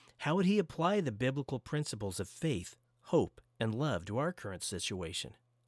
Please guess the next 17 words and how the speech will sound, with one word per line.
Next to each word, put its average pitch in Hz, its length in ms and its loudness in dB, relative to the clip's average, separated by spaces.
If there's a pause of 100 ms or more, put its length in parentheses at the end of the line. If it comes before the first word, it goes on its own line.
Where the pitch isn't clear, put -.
(440)
What 214 200 6
is 214 180 10
it 127 200 4
that 117 120 0
the 120 100 2
Holy 143 200 2
Spirit 147 340 0
would 113 160 -2
say 143 340 0
that 127 180 -2 (160)
we 180 300 6
need 131 280 4
to 101 120 -2
address 90 400 -4
today? 87 440 -4 (1500)
The 123 60 2
sending 202 760 6